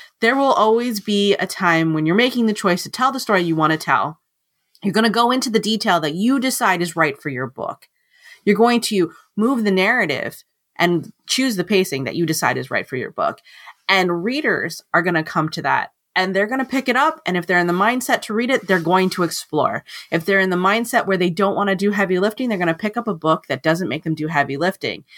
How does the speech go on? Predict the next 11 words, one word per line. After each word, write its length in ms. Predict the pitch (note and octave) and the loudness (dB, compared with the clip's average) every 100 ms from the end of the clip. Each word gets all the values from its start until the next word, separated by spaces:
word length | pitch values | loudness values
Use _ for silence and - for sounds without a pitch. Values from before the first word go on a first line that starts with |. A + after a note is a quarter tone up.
| - - - | -20 -20 -2
And 180 | F#3+ | 0
that's 140 | G3+ G3 | 0 0
okay. 460 | A3 D4 E4 G#2 G#2 | -2 2 0 0 0
It's 260 | - G#3 | -2 -2
the 100 | - | -4
same 260 | A3 B3 B3 | -2 -2 -2
thing 180 | C4+ A3+ | 0 -2
as 100 | F3+ | 2
walking 340 | F#3 A3 A#3+ | 0 2 -4
to, 360 | A3+ A3+ G#3 G#3 - - - _ | 0 2 4 2 -4 -20 -20 _
um, 440 | F3+ F3 D#3+ D3 | 2 2 2 -2